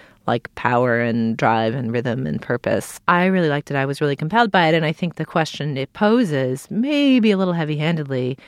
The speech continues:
is still a really interesting one. Like, do you have to sacrifice sanity for excellence? Like, the, the kind of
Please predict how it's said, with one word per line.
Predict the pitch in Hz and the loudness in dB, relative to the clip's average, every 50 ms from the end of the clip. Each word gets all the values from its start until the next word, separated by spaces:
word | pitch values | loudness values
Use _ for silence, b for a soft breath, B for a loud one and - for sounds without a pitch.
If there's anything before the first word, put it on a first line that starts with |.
| B B | B B
is | - - - | -6 -6 -2
still | - - 349 277 | 2 4 4 4
a | 180 151 | 4 4
really | 170 208 202 175 139 120 | 2 2 2 4 2 2
interesting | 175 180 208 190 - - 131 120 113 | 0 0 -2 -4 -4 -6 -6 -6 -6
one. | 113 113 - 135 143 139 | -6 -6 -8 -8 -8 -8
Like, | 113 113 113 113 - - b b b b b b b b _ | -6 -6 -6 -6 -8 -12 b b b b b b b b _
do | - 165 | -6 -4
you | 143 147 147 143 135 139 | -2 -2 0 0 -2 0
have | 151 147 120 123 - - | 0 0 0 -2 -4 -6
to | - - 135 117 113 110 110 110 110 107 - - - - | -8 -6 -4 -2 0 0 0 -2 -2 -4 -8 -10 -14 -18
sacrifice | - - - - 120 - - - 127 - - 117 113 110 110 - - - - - - b b b b b b b b | -18 -4 -2 0 0 0 -2 -6 -6 -2 0 0 2 0 0 -2 -6 -12 -16 -16 -18 b b b b b b b b
sanity | - - - 117 113 113 113 107 104 101 101 - 139 143 160 | -4 -2 0 2 2 2 0 0 0 -2 -2 -4 -6 -8 -8
for | - - - - | -6 -4 -4 -2
excellence? | - - - - - - - - 151 - - - | -4 -6 -6 -6 -6 -4 -4 -6 -8 -8 -8 -8
Like, | - - 62 - - _ | -6 -6 -6 -8 -6 _
the, | - 196 180 | 2 4 4
the | 180 147 160 175 - 196 185 | 2 0 -4 -2 -2 -2 -2
kind | - - 185 170 170 | -2 -2 -2 0 0
of | 151 143 139 - b | -2 -4 -6 -10 b